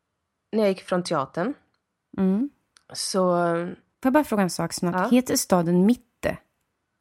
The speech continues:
Speaker 1: Nej, nej, det är liksom olika distrikt, eller olika stadsdelar kan man säga, som Söder, Östermalm.
Speaker 2: Så du är i, i Berlin?
Speaker 1: Ja, jag är i Berlin, precis.
Speaker 2: Ja, mm.
Speaker 1: Ja. Ja, förlåt, sa jag bara mitt, ja,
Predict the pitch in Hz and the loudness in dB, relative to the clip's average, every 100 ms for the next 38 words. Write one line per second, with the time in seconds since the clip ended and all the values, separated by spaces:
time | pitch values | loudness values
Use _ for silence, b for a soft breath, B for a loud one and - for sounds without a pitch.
0 | - 190 190 202 208 202 196 220 208 - | -6 -2 0 0 0 -2 -2 -4 -4 -4
1 | 220 180 180 196 - 214 - 185 208 196 | -4 -2 -4 -4 -6 -8 -6 -2 -2 0
2 | 160 151 - 247 - - 165 143 160 240 | -2 -4 -6 -6 -6 -6 -2 0 0 0
3 | 254 180 - - 151 - 180 147 147 147 | 0 -2 0 -2 -4 -2 0 0 -2 -4
4 | 151 - 160 139 - 53 62 - - _ | -4 -4 -2 -2 -4 -6 -6 -6 -8 _
5 | 208 202 233 180 170 104 170 175 175 247 | 0 4 4 4 0 0 4 4 4 4
6 | 190 - 160 180 - 233 269 196 180 160 | 2 0 -4 -6 -2 2 2 2 0 0
7 | 147 175 190 202 208 254 190 202 202 226 | -6 -8 -2 0 0 -4 -10 -4 -4 -4
8 | _ _ _ _ _ - 190 240 185 - | _ _ _ _ _ -12 -8 -4 -4 -6
9 | - 185 185 185 175 180 175 - 98 | -4 -2 0 0 0 -2 -6 -6 -4